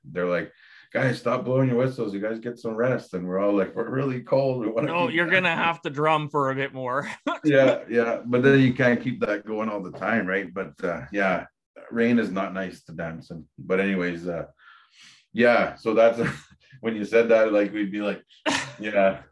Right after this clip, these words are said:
Speaker 1: But,
Speaker 2: Yes,
Speaker 1: uh,
Speaker 2: I'm not the only one who thinks that way. That's
Speaker 1: <laughs> Oh,
Speaker 2: good.
Speaker 1: no, we all, well, you gotta go through and, and, and you gotta go through all those thoughts, you know, like, uh, like,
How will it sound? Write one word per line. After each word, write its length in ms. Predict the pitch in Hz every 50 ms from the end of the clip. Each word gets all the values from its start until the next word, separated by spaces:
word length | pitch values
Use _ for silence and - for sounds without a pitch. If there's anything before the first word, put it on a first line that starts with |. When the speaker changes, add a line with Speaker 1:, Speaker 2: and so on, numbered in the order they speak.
| _ _ _
Speaker 1:
But, 240 | - - - 254
Speaker 2:
Yes, 380 | 262 247 262 - 190 165 - -
Speaker 1:
uh, 160 | 202 185 180 190
Speaker 2:
I'm 140 | 165 170 180
not 220 | 180 175 175 - 175
the 100 | 170 165
only 200 | 165 165 160 156
one 200 | 156 151 151 147
who 80 | 147 143
thinks 300 | 143 156 147 139 143 -
that 180 | 143 135 127 123
way. 160 | 127 123 120
That's 240 | 123 127 131 - - _
Speaker 1:
<laughs> 40 | 139
Oh, 160 | 135 135 127
Speaker 2:
good. 80 | 113
Speaker 1:
no, 160 | 110 110 110 110
we 140 | 110 110
all, 340 | 110 107 104 107 104 104 - - - - - _ - _ _
well, 200 | 139 147 151 151 147
you 120 | 147 143
gotta 200 | 151 160 156 156
go 160 | 143 131 139 147
through 580 | 143 139 - - 131 143 147 143 135 120 107 101 107
and, 200 | 110 107 104 98
and, 400 | 107 107 104 104 101 98 98 -
and 180 | 98 107 107 107
you 80 | 107
gotta 200 | 101 127 135 135
go 180 | 123 120 117 104 -
through 260 | - - 117 120 123 117
all 120 | 107 101
those 300 | 98 95 92 90 - -
thoughts, 400 | _ 95 110 120 104 95 - _ 92
you 40 |
know, 140 | 92 95 101
like, 260 | 101 95 95 90 - - -
uh, 180 | - - - - -
like, 180 | 95 92 -